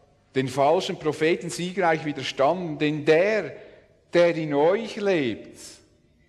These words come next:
Jesus durch den Heiligen Geist, ist größer und stärker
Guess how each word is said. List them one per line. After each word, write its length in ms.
Jesus 680
durch 180
den 140
Heiligen 400
Geist, 640
ist 340
größer 960
und 160
stärker 880